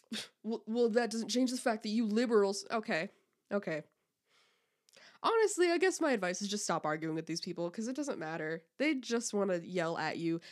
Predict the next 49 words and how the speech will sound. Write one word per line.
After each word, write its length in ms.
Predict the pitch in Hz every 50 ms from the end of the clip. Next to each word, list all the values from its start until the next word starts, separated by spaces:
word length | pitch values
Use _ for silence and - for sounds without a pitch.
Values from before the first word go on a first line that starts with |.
| - _
They 100 | - 294
don't 80 | 311 311
wanna 120 | 285 269
talk 260 | 269 - 262 226 226 -
to 120 | - 240
you. 180 | 220 220 220 214
They 100 | 233 262
wanna 140 | 269 277
talk 240 | 269 - 277 269 269 -
at 200 | - 180 180 -
you. 300 | 185 185 185 180 185 208 - - - - _
They 80 | 226 269
wanna 100 | 277 285
talk 240 | 269 294 277 277 285
about 240 | 233 269 269 254
their 120 | 285 285 294
opinions 520 | 277 285 214 175 180 170 160 170 180 -
and 60 | 170
not 180 | 160 147 156 -
listen 220 | 190 208 - 254
to 80 | 262 262
yours. 340 | 220 165 165 165 165 170 -
It's 140 | - - -
a 60 | 262
whole 180 | 262 311 320
thing. 400 | 302 - - 156 147 147 156 165
I 140 | - - 220
just 200 | 220 208 - -
don't, 240 | 180 160 156 135 - -
I'm 280 | - 208 196 185 175 -
tired. 460 | - - - 131 - - 139 139 - _ _ _ _ _ _ _ _ _ _ _ _ _ _ _ _ _ _ _ _ _ _ _ _ _ _ _ _ _ _ _ - - - - - _ _
I 60 | 220 226
realize 420 | 220 277 339 392 415 415 392 -
how 120 | 302 294
polit-, 300 | 269 - 294 262 247 - - -
this 240 | 208 269 349 339
isn't 240 | 440 453 466 453 339
just 220 | - 311 349 - -
about 240 | 240 254 247 247
politics, 480 | - 269 226 214 214 - 202 165 - -
okay? 260 | 196 214 262 202 190
This 120 | 190 226 254
is 100 | 220 226
about 180 | 247 269 262
everything. 460 | - 240 233 262 254 240 190 156 - - _
Everything, 460 | - 240 247 254 285 311 - 247 170 170
not 160 | 190 202 214
just 160 | 277 285 -
politics. 480 | 320 302 262 - 226 202 190 - -